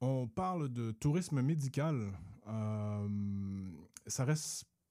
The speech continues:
à mon avis, euh, comment dire, je, je, je, je, je, je suis incapable de juger à quel point c'est généralisé.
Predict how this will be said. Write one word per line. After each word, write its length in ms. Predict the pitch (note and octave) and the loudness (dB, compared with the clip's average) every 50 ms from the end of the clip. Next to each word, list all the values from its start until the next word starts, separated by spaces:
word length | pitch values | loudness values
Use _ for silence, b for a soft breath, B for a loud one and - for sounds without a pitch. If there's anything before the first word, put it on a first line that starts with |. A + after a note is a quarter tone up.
| - | -8
à 80 | G2+ A2 | -2 0
mon 100 | A#2 A#2+ | 2 2
avis, 340 | B2+ C3+ D3 C#3+ C#3+ C#3 A#2+ | 2 2 2 2 2 2 2
euh, 240 | G#2+ G#2 G2+ F#2+ | 2 0 0 -2
comment 220 | F2+ - G#2 G2+ G#2 | -2 0 0 0 0
dire, 240 | G#2+ A#2 A#2 A2 G#2 | 0 0 -2 -2 0
je, 120 | - B2+ B2+ - - | 2 2 2 2 0
je, 100 | A2+ C#3 - | -4 -4 -4
je, 140 | B2 G#2+ C3+ | -2 -4 -4
je, 80 | C3 A#2+ - - - - | -4 -6 -12 -14 -14 -12
je, 100 | - - - - - | -12 -14 -14 -12 -10
je 60 | - | -4
suis 100 | - D3 | -2 -2
incapable 300 | C#3+ E3 D#3 F3+ F#3 E3 | 0 0 0 0 0 0
de 80 | D3 | 0
juger 220 | C3+ B2+ C3 B2 D#3 | 0 0 0 0 0
à 60 | D#3 | 0
quel 120 | D3+ C3 | -2 -2
point 140 | - D3 D3 | -2 -2 -4
c'est 140 | C#3 - A2+ | -4 -4 -4
généralisé. 580 | G2+ B2+ B2 B2 B2 A#2 A2 G2+ G2 A#2+ C3 | -4 -2 -2 -2 -2 -2 -2 -2 -2 -4 -6